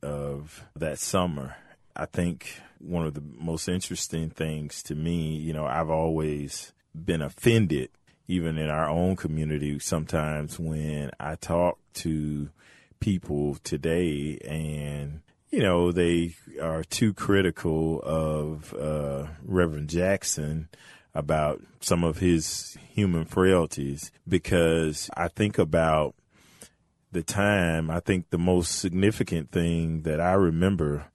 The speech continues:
from about that experience was that I can remember every place that we went, they were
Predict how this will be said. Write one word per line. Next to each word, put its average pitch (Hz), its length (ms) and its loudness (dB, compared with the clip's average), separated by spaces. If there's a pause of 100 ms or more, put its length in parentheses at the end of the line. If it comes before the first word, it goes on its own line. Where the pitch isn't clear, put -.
(140)
from 80 440 0
about 87 460 2
that 69 360 -4 (240)
experience 85 1000 0
was 85 220 0
that 85 420 0
I 101 160 -6
can 90 300 -6
remember 90 720 0
every 113 580 2
place - 760 0
that 80 260 0
we 80 260 0
went, 85 420 -2 (640)
they 92 340 6
were 80 420 2